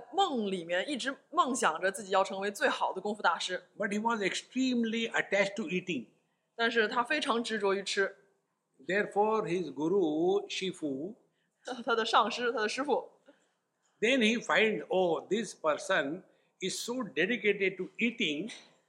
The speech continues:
Speaker 2: that he can do anything when he thinks of eating."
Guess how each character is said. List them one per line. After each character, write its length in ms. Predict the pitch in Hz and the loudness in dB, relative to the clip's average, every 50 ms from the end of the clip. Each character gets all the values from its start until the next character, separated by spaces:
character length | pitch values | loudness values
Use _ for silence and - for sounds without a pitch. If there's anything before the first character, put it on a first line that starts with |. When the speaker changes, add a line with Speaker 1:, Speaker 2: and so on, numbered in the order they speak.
| _ - | _ 0
Speaker 2:
that 160 | 175 185 175 | 0 0 0
he 220 | - - 226 262 262 | 0 -2 0 -2 0
can 320 | - - 214 220 214 196 | 0 0 0 0 0 -2
do 240 | 165 202 226 240 - - | -2 -2 -4 -4 -2 0
anything 500 | 233 233 277 269 - 208 220 208 170 147 | 2 2 2 2 2 2 0 0 0 -2
when 140 | 160 180 190 | -2 -2 -2
he 80 | 190 185 | -2 -2
thinks 280 | - 185 202 190 - | -4 -4 -4 -4 -2
of 120 | 175 160 - - 143 | -2 -4 -4 -4 -8
eating." 300 | 139 - - 110 101 | -8 -8 -10 -12 -14